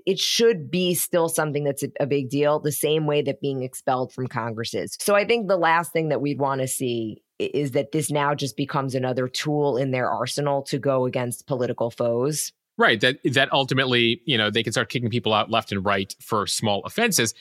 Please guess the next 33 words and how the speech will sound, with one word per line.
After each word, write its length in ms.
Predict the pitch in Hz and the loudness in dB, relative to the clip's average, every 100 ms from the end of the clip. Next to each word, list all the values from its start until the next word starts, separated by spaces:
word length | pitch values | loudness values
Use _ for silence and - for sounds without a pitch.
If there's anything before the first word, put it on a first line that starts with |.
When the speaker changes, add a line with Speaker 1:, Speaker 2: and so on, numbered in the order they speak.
| - _ _ | -18 _ _
Speaker 2:
That 180 | 123 139 | 0 0
said, 320 | - 120 107 | 2 2 2
you 120 | 104 | 0
look 160 | 107 113 | -2 -2
at 60 | 104 | -2
<laughs> 20 | |
Santos's 960 | 117 98 - 165 165 - 240 190 - - _ - | -2 0 0 2 4 4 4 4 2 0 _ 0
long 280 | 156 175 170 | 2 4 2
running, 440 | 131 143 135 160 156 190 185 - | 2 2 4 2 0 0 2 2
like, 160 | - 143 170 147 | 0 -2 -2 -2
literally 520 | 139 147 175 175 170 | 0 2 2 2 2
the 120 | 160 143 | 2 2
man 400 | 127 120 117 113 | 2 2 0 0
just 240 | - - | -4 -2
took 160 | 135 123 | -2 0
money. 320 | 117 113 110 | 0 2 2
He 100 | 110 | 0
was, 120 | 104 | -2
like, 100 | 104 | -2
using 240 | 131 120 | -2 0
it 80 | 113 - | -2 -6
to 60 | |
get 220 | 92 95 | -6 -6
OnlyFans 520 | 113 127 165 165 151 147 | -4 -2 -2 0 -2 -2
accounts. 500 | - 139 135 135 117 | 0 0 0 0 -2
He 40 | |
was 80 | 98 | -4
using 140 | 104 | -4
it 80 | 101 | -6
to 40 | 92 | -8
buy 140 | 95 | -10
Botox, 800 | 90 107 151 151 135 135 135 - - | -4 -2 -2 0 2 2 0 -2 -4
like, 180 | 120 | -6